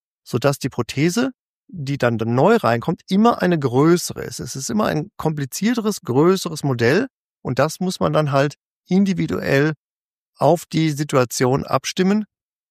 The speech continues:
die dann knöchern vorliegt. Da gibt's dann sowohl für Knie als auch für Hüfte spezielle Revisionsprothesenmodelle,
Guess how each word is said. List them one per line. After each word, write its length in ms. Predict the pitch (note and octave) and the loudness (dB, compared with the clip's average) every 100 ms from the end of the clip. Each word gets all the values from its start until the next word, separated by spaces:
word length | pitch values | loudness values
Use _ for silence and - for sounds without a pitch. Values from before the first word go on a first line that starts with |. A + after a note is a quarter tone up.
| _ | _
die 300 | D#3+ C#3 E3 | -6 -4 -2
dann 240 | D3 C#3+ D3 | 0 0 0
knöchern 440 | - D3 D#3 D3+ | -2 0 2 -2
vorliegt. 640 | - B2 A2+ G2+ - - - _ _ - | -2 0 0 -2 -8 -16 -20 _ _ -4
Da 160 | A#2+ - _ - | -4 -4 _ -8
gibt's 360 | C#3 C#3 - - - | -4 -4 -6 -12 -2
dann 400 | B2 B2 B2+ - _ _ _ | 0 2 0 -4 _ _ _
sowohl 280 | _ C3+ C3+ | _ 0 0
für 160 | C#3+ A#2+ | 0 -2
Knie 300 | - D#3+ - | 2 2 2
als 180 | C3+ B2+ | 0 0
auch 80 | |
für 140 | A2+ B2+ | 0 0
Hüfte 240 | F3 - | 0 -2
spezielle 480 | D3+ D3 - B2 B2 - _ _ _ _ - | -4 -2 0 0 -2 -8 _ _ _ _ -6
Revisionsprothesenmodelle, 1700 | B2 A#2 A#2+ A2 A#2 E3 G#3+ - - F3 F#3+ F#3+ F3+ D#3 D3 D3 | -2 0 0 0 2 2 2 0 -4 0 0 0 0 0 0 2